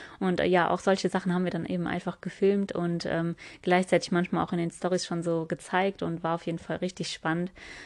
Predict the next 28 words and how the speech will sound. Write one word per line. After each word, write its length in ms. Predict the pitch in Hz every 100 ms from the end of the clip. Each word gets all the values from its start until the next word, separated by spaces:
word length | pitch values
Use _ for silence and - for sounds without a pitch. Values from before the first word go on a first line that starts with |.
| -
ähm, 160 | 175 175
ja, 160 | 185 190
zu 140 | 185
sehen, 200 | 180 185
wie 80 | 175
die 80 | 185
Leute 260 | 180 180
darauf 380 | 170 165 175 -
reagieren 600 | 180 175 180 190 196 180
und, 400 | - 175 170 170
ähm, 220 | 170 170 170
was 140 | 175
den 100 | 175
Leuten 320 | 175 180 180
für 160 | 185 170
Erinnerungen 560 | 165 170 202 190 180
da 80 | 170
gekommen 420 | 170 170 - 180
sind. 240 | 170 170 -
Eine 160 | 190
Cousine 400 | 185 190 185 196
von 180 | 185 190
mir 120 | 180
hat 80 | 175
zum 100 | -
Beispiel 280 | 175 175 -
erzählt, 380 | 170 - 202 190
„Ah, 260 | 208 208